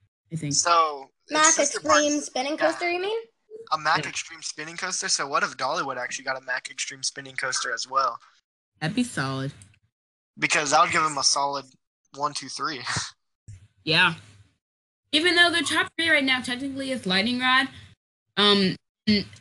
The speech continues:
Speaker 1: two and three are interchangeable with multiple rides, but, um, Lightning Rod, Tennessee Tornado, and Thunderhead.
Speaker 2: Yeah, Thunderhead was so good.
Speaker 1: Yeah, I figured that would
Speaker 2: Like,
Speaker 1: be
Speaker 2: it surprised me,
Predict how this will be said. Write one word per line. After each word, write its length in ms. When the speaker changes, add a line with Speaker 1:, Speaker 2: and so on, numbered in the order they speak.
Speaker 1:
two 160
and 160
three 260
are 80
interchangeable 720
with 180
multiple 400
rides, 300
but, 260
um, 500
Lightning 420
Rod, 280
Tennessee 360
Tornado, 460
and 160
Thunderhead. 480
Speaker 2:
Yeah, 200
Thunderhead 480
was 200
so 640
good. 300
Speaker 1:
Yeah, 440
I 60
figured 380
that 180
would 240
Speaker 2:
Like, 120
Speaker 1:
be 100
Speaker 2:
it 320
surprised 640
me, 100